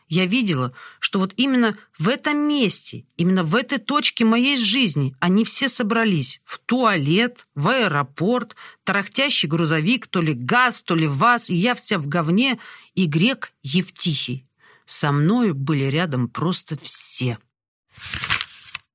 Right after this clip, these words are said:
Тридцатое августа, две тысячи семнадцатый год.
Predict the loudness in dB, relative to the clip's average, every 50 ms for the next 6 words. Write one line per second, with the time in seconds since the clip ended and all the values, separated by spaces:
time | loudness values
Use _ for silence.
0 | _ _ _ _ _ _ _ _ _ _ _ _ _ _ -2 0 0 0 0 0
1 | 0 0 0 0 0 2 0 0 0 -2 -4 -2 -2 -2 -2 -2 -2 0 2 2
2 | 2 2 0 0 0 2 2 0 -2 -4 -6 -6 -6 -4 -4 -4 -6 -6 -10